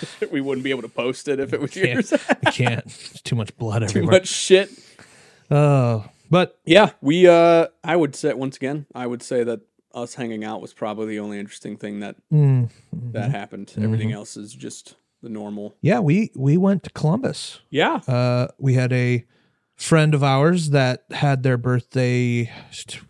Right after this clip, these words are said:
Speaker 2: a week and a half ago or so, and we decided, "Hey, we're gonna go to Columbus and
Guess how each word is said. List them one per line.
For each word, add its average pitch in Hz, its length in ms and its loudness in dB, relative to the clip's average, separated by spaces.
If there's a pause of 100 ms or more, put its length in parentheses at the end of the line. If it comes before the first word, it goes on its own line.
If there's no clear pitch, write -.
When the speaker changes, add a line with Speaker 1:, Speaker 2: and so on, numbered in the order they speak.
Speaker 2:
a 147 100 -4
week 160 260 -2
and 190 80 -2
a 175 40 4
half 190 260 0
ago 196 240 0
or 240 100 2
so, 233 400 -2
and 127 260 2 (680)
we - 80 0
decided, 131 480 2
"Hey, 143 200 2
we're 139 140 0
gonna 214 180 2
go 135 100 2
to 120 60 0
Columbus 139 600 -2
and 113 580 0